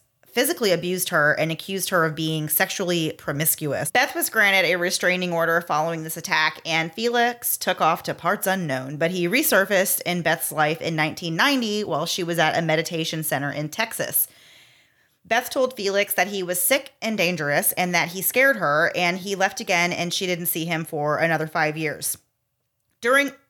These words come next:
all this time that has been passing, Mary Rose has still been desperately searching for answers about what happened to Annette.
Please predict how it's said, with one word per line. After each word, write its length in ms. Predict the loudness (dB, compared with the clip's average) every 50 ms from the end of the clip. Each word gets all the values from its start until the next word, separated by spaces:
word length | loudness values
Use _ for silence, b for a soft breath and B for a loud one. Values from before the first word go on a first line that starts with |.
| _
all 200 | 2 2 4 4
this 200 | 4 2 0 0
time 340 | 0 0 2 2 2 0 0
that 80 | -2 -2
has 160 | -4 -4 -4
been 220 | -6 -6 -6 -6
passing, 560 | -4 -4 -4 -4 -4 -2 -2 -2 -2 -2 -4 B B B B B B B
Mary 260 | 0 2 4 4 4
Rose 340 | 4 4 4 4 2 0 0
has 200 | 0 0 2 2
still 240 | 2 2 2 2 2
been 220 | 0 -2 -4 -2
desperately 440 | -2 -2 -2 -2 -2 -6 -6 -6 -4
searching 380 | -4 -2 -4 -4 -6 -8 -12
for 100 | -10 -8
answers 380 | -4 -4 -4 -4 -4 -4 -4 -4
about 260 | -2 -2 -2 -2 -2
what 140 | -2 -2 0
happened 320 | 0 0 0 0 -2 -4
to 220 | -4 -4 -4 -4 -2
Annette. 440 | -2 0 2 2 0 0 -2 -6